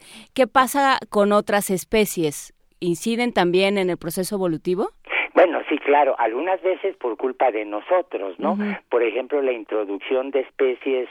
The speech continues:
Speaker 2: a islas, el caso de Australia está perfectamente documentado, es una demostración de la manera en que una especie que introduce uno artificialmente en un medio, o especies que introducen artificialmente en un medio,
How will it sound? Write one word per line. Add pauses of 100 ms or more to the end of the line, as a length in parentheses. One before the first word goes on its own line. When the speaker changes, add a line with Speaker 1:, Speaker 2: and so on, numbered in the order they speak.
Speaker 2:
a (360)
islas, (180)
el
caso
de
Australia
está
perfectamente
documentado, (340)
es (140)
una
demostración
de
la
manera
en
que
una
especie
que
introduce
uno
artificialmente
en
un
medio, (200)
o
especies
que
introducen
artificialmente
en
un
medio,